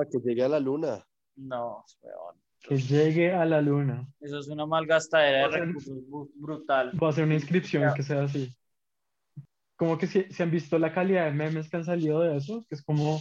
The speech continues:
Speaker 3: el movimiento de los Dogecoins con la, con la forma del perro, el Dogecoin.
Speaker 2: No, ni
Speaker 1: Pues,
Speaker 2: idea.
Speaker 1: marica, es que, o sea,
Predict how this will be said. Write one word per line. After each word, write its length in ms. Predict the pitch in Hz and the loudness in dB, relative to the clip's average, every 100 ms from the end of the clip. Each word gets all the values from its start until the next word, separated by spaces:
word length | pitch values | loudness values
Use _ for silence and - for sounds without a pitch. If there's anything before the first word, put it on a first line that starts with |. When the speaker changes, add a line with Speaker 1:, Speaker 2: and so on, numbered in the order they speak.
| - _ _ _ _ - | -6 _ _ _ _ 0
Speaker 3:
el 200 | 147 147 | 2 4
movimiento 680 | 156 156 151 147 143 143 139 | 4 4 4 2 0 0 2
de 80 | |
los 260 | 147 160 156 | 2 2 0
Dogecoins 720 | 139 139 - - 143 143 139 | -2 -2 -4 -6 -4 -2 -4
con 180 | 156 151 | -4 -2
la, 380 | 156 156 139 127 - | 0 0 -2 -6 -6
con 100 | 143 | -4
la 140 | 139 | -2
forma 380 | 143 143 139 131 | 0 2 2 2
del 160 | 143 - | -2 -2
perro, 300 | 139 160 247 _ _ _ _ _ _ _ - | -2 -2 -6 _ _ _ _ _ _ _ -8
el 160 | 127 | -6
Dogecoin. 600 | 123 135 139 - 190 196 _ - - - _ - 135 | -2 0 -2 -4 -4 -4 _ -20 -20 -20 _ -20 -14
Speaker 2:
No, 440 | 135 131 131 139 | -4 0 2 0
ni 60 | 135 | 0
Speaker 1:
Pues, 100 | 110 | -2
Speaker 2:
idea. 60 | |
Speaker 1:
marica, 320 | 101 95 - 98 | -2 -4 -4 -6
es 100 | 95 | -6
que, 100 | 101 95 - _ _ _ _ _ | -4 -6 -6 _ _ _ _ _
o 140 | - 98 | -10 -6
sea, 360 | 92 95 90 | -2 0 0